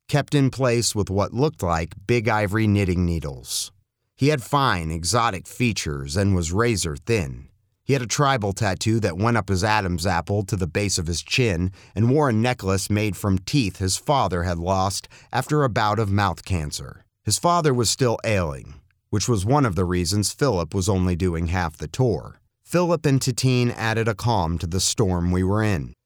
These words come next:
Since Philip couldn't tattoo at the Boston show, he tattooed me a little, jumping in on Bernie's sleeve.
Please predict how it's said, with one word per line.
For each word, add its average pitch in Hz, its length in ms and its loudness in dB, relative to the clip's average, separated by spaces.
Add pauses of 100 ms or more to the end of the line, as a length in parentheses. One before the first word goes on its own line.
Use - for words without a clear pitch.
(140)
Since 120 300 0
Philip 175 400 0
couldn't 139 240 2
tattoo 127 480 2
at 107 80 -2
the 98 80 0
Boston 107 500 0
show, 98 440 0
he 110 140 -2
tattooed 117 520 0
me 127 240 4
a 87 80 0
little, 76 400 -6 (100)
jumping 120 400 2
in 107 180 2
on 92 200 2
Bernie's 82 420 0
sleeve. 85 640 -4